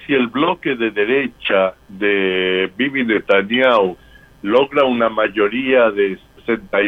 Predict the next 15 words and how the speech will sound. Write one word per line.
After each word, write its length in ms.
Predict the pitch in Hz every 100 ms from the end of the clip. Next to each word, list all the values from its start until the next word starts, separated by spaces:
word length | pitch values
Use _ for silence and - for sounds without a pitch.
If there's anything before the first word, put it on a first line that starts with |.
| 104
un 300 | 135 135 120
parlamentarios 1400 | 117 104 - 110 101 - _ - 113 113 107 110 104 101 101
o 140 | - 113
más, 380 | 117 117 107 - _ 110
o 100 | 101 -
sesenta 400 | 98 - 101 101
y 80 | 95
dos, 340 | 113 120 113 - - -
o 120 | 113
sesenta 380 | - 110 110 98
y 60 | 101
tres, 340 | 120 127 120
que 120 | - 110
le 100 | 104
otorgaría 680 | 117 113 107 104 143 135